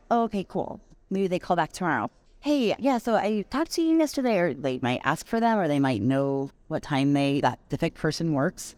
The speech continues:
Sometimes social engineers will just keep hanging up until they get the same person. And they might say, "Hey, you know, I know yesterday I called and talked to you about changing my address. Can we do that now?" "Oh, sure." Now that they know who you are and you guys have had conversations, they may not even ask you for the security questions.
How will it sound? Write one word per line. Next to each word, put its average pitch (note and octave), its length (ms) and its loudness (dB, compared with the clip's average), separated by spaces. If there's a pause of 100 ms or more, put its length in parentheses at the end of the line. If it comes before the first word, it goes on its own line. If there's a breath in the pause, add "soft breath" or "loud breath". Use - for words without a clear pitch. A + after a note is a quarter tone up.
(340)
Sometimes G3 340 -2
social F3+ 240 -2
engineers D#3+ 400 0
will D3+ 80 -4
just D3 180 -8
keep F3+ 200 -4
hanging F3 280 0
up D3 160 -2
until G3 240 -2
they F3+ 140 0
get E3 180 0
the E3 80 -4
same D#3 260 0
person. D#3 480 -2
And G3+ 140 -2
they G3 100 -2
might F#3 240 -2
say, F#3 200 0
"Hey, D4+ 180 -2
you G3+ 400 0
know, F3+ 160 0 (140)
I G#3 100 -2
know C4 140 0
yesterday C4 500 0
I A#3+ 60 -2
called A3+ 240 0
and G#3+ 80 -2
talked G#3+ 220 2
to A3 80 -2
you G3+ 60 0
about G3 200 2
changing F3+ 280 -4
my E3 120 -2
address. A3+ 680 0 (160)
Can C#4+ 140 0
we D4+ 40 4
do D4+ 140 0
that D4+ 180 4
now?" C#4 320 2
"Oh, D4 140 2
sure." C4+ 340 2
Now F#3 200 2
that D#3+ 100 -4
they E3+ 140 -2
know E3+ 160 0
who F3 80 -2
you F3+ 100 -2
are A3+ 120 2
and G3 120 0
you D3 80 -2
guys C#3 160 0
have C3+ 100 -6
had D3 140 -4
conversations, F3+ 580 -2
they C4+ 120 2
may C#4+ 160 2
not D4 180 2
even C#4+ 220 2
ask C#4 240 -2
you G3 80 -2
for D#3 240 -4
the D3 100 -6
security C#3 460 -4
questions. - 480 -12